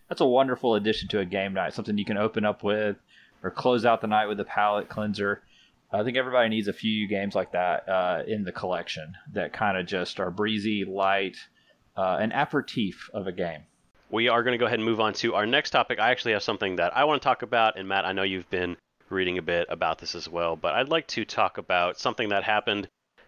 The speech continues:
Speaker 2: um, a little bit ago, actually about a month ago at this point, where David Turczi, the designer of a lot of games that you may know and love, uh, Anachrony being probably one of the most popular, and, uh, Norley Lubbers,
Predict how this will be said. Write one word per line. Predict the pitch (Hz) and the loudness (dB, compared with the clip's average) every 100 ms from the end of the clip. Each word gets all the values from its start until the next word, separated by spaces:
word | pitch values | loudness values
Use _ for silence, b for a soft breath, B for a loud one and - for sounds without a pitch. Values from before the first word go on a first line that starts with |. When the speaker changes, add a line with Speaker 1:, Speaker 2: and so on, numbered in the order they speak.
| - | 0
Speaker 2:
um, | 107 101 98 - | 2 2 0 -2
a | 170 | 2
little | 247 202 123 _ | 4 2 -2 _
bit | 117 | 0
ago, | 104 | 2
actually | 110 117 120 | 2 2 0
about | 110 117 | 2 2
a | |
month | 98 107 - | 2 -2 -2
ago | 90 92 | -2 2
at | 85 | 2
this | 85 92 | 0 -4
point, | - - 92 85 - - | -4 -4 -2 -2 -8 -4
where | 104 104 104 98 95 - _ 117 | 0 2 4 2 0 -4 _ -6
David | 110 151 151 | 0 0 0
Turczi, | 131 120 107 - 90 80 B B B | -2 -2 -2 -4 -4 -4 B B B
the | - 101 92 | -2 0 0
designer | 87 98 90 101 104 98 98 | -2 -2 0 0 2 2 2
of | 90 92 82 - | 2 2 0 -4
a | |
lot | 95 98 101 | 0 2 2
of | 87 | 0
games | 95 90 85 - | -4 -2 -6 -4
that | 85 | -4
you | 85 | -2
may | 85 85 | -4 -2
know | 87 | -2
and | 85 82 | -2 0
love, | 85 85 82 - | 0 0 -4 -8
uh, | - 82 82 | -2 0 0
Anachrony | 82 85 - - 82 | 0 -2 -2 -8 -12
being | 76 85 80 | -10 -10 -8
probably | - 90 82 | -4 -4 -2
one | 82 82 | -4 -4
of | |
the | 82 | -4
most | 78 | -8
popular, | - 90 - 85 82 85 _ _ - | -2 -4 -2 -4 -4 -4 _ _ -6
and, | 87 85 | -4 0
uh, | 87 | 0
Norley | 98 113 110 | 2 2 2
Lubbers, | 104 90 87 90 82 | 2 0 0 -2 -4